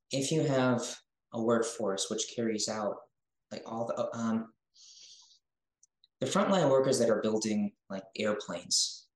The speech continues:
right? Like our new, you know, fighter planes or high complex pieces of, of, of technology, they're not built on an assembly line. Certain parts of them, I understand, but, but your workforce is very highly skilled and they take, they're carrying out very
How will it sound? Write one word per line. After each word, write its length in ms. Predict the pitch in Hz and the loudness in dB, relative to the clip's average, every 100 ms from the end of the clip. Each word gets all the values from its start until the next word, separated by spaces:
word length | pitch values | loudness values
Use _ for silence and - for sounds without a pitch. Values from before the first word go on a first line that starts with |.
| _ | _
right? 320 | 101 98 98 | 0 0 -2
Like 200 | 101 95 | -6 -4
our 160 | 98 101 | -2 0
new, 200 | 104 104 | 0 -4
you 60 | 101 | -6
know, 140 | 92 | -6
fighter 420 | - 107 107 92 - | -4 0 2 0 -2
planes 360 | 90 92 - | -10 -10 -8
or 100 | 92 - | -8 -8
high 320 | - 117 120 | -8 -2 0
complex 680 | 123 - 104 - 107 104 - - | 0 -2 -4 -2 -4 -2 -6 -2
pieces 320 | 110 - 98 | -2 -2 -4
of, 100 | 98 - | -6 -6
of, 180 | 95 95 | -8 -6
of 80 | 98 - | -6 -8
technology, 760 | 101 101 98 98 95 95 92 - _ _ _ | -10 -6 -4 -4 -4 -6 -6 -14 _ _ _
they're 140 | - 113 | 0 2
not 280 | 127 - 107 | 2 0 2
built 300 | 117 117 104 | 2 2 0
on 100 | 98 | -4
an 100 | 95 | -2
assembly 440 | - 113 104 92 87 | -2 0 -2 -4 -8
line. 180 | 90 - | -10 -6
Certain 280 | - - | -4 -4
parts 200 | - 98 | -4 -4
of 80 | 98 | -4
them, 120 | 92 | -6
I 120 | 87 87 | -14 -14
understand, 540 | 90 - 90 87 - _ - | -8 -8 -8 -14 -16 _ -2
but, 220 | 101 - - | -2 -2 -4
but 280 | 107 98 - - | 0 0 -2 -6
your 220 | 113 110 | 0 0
workforce 640 | 110 127 - 117 104 104 104 | 2 0 -2 0 2 2 -2
is 560 | 98 92 - - - _ _ _ 98 | -4 0 0 0 -8 _ _ _ -4
very 300 | 120 135 135 | 0 2 0
highly 180 | 117 | 0
skilled 420 | 113 - 95 95 101 | 0 0 -4 -6 -6
and 80 | |
they 120 | 101 - | -10 -10
take, 280 | - 113 113 | -6 -4 -4
they're 140 | 107 101 | -6 -8
carrying 540 | - 120 113 104 107 | -2 0 2 -2 -4
out 320 | 110 - - | -6 -6 -4
very 480 | 104 104 104 104 | -2 0 -2 -4